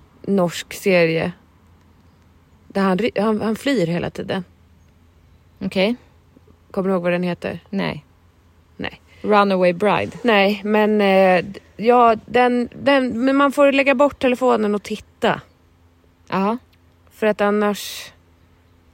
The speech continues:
Speaker 1: Ja, jag vet inte, jag såg inte riktigt första avsnittet om jag ska vara helt ärlig.
Speaker 2: Vad gjorde du då?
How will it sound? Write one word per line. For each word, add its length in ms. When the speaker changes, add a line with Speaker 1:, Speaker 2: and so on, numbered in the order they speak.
Speaker 1:
Ja, 80
jag 80
vet 140
inte, 160
jag 100
såg 320
inte 160
riktigt 220
första 280
avsnittet 420
om 100
jag 80
ska 100
vara 60
helt 120
ärlig. 320
Speaker 2:
Vad 160
gjorde 220
du 160
då? 180